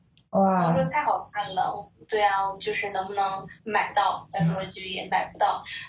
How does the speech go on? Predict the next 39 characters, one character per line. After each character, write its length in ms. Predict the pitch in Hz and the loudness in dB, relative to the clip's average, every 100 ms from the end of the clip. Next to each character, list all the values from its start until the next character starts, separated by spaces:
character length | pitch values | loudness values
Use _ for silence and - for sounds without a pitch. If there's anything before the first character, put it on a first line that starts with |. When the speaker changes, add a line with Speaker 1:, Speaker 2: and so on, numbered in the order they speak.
| - | -2
Speaker 2:
嗯， 400 | 208 180 180 175 | 0 0 -4 -6
但 140 | - 277 | 0 2
是 60 | 285 | 4
后 60 | |
来 140 | 294 277 | 2 2
跟 80 | |
他 120 | 285 285 | -2 -2
聊 200 | 226 - | 0 0
了 100 | 247 | -2
很 200 | 311 294 | -4 -8
久 300 | - - - | -4 -4 -4
嘛， 220 | - - - _ _ _ | -8 -8 -12 _ _ _
然 140 | - 233 | 2 4
后 180 | 247 254 | 4 2
他 160 | 240 | -2
就 80 | 240 | -4
说， 180 | - 220 | -6 -4
哎 180 | 208 208 | -2 -4
呀， 180 | - - - | -8 -12 -14
其 100 | - | -12
实 100 | - | -6
他 140 | 240 240 | -2 -2
兄 280 | - 247 247 | -4 -8 -8
弟 340 | 226 202 208 - - | -8 -8 -10 -16 -4
当 180 | - 240 | 0 0
时 40 | 240 | 2
给 100 | 190 | 0
他 140 | 185 | 0
送 240 | 208 269 | 0 -2
了 80 | 262 220 | -2 0
两 140 | 185 - | -2 -4
块 120 | - - | 0 0
儿， 140 | 208 | 0
另 180 | 254 220 | -4 -6
一 40 | - | -2
块 100 | 220 | -2
儿 80 | 214 | 2
他 140 | 220 | 0
想 240 | 220 - | 2 -4